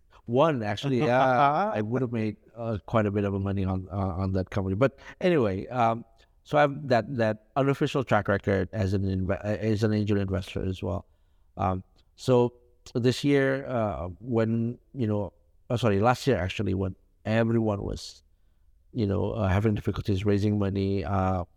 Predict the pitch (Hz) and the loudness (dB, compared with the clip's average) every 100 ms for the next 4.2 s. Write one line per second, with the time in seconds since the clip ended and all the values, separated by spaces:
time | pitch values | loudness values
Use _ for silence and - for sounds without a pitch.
0 | _ _ _ - - - 120 107 95 95 | _ _ _ -16 -10 -2 -2 0 -4 -4
1 | - 110 - 101 95 95 - 92 98 101 | -2 -2 0 0 0 -2 -2 -4 -4 -2
2 | 90 92 92 90 110 135 101 110 104 110 | -2 0 -2 0 2 2 0 0 0 2
3 | 113 101 - _ _ _ _ - 98 98 | 2 0 -4 _ _ _ _ -4 0 0
4 | 95 95 | -2 -8